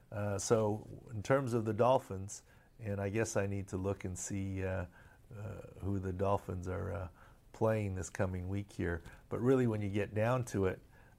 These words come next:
um, they're pretty impacted. Uh, you know, Tua will be okay, but, uh, the, uh, the Dolphins without wide receivers, without running backs, and really without their tight end as they pl-, play, uh, New England,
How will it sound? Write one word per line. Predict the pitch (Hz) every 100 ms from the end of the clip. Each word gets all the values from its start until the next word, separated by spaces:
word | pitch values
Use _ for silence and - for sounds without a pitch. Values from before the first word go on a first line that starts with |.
| -
um, | 101 95 92 90 92 - - - - - - 117
they're | 127
pretty | 147 156 123
impacted. | 104 98 117 147 - 90
Uh, | 92
you | 95 92
know, | 98
Tua | - 147 165
will | 131 110
be | 110 107
okay, | 101 - 135 135 98 87 92 - - - -
but, | 101 92 - -
uh, | 98 95 92 95 - - - 110
the, | 101 98 95
uh, | 95 92 92 - - - 110 101
the | 98
Dolphins | 95 113 131 - 98 95
without | 98 104 110 -
wide | 110 117
receivers, | 113 - 113 101 95
without | 92 101 104 98
running | 113 120
backs, | 98 92 95 -
and | 95 95
really | 117 131 101
without | 95 98 90
their | 95
tight | - 98 95
end | 117 120
as | 98 92
they | 95
pl-, | - 101
play, | - 104 101 98
uh, | 92 95 - - - - -
New | 101 98
England, | 104 123 101 92 92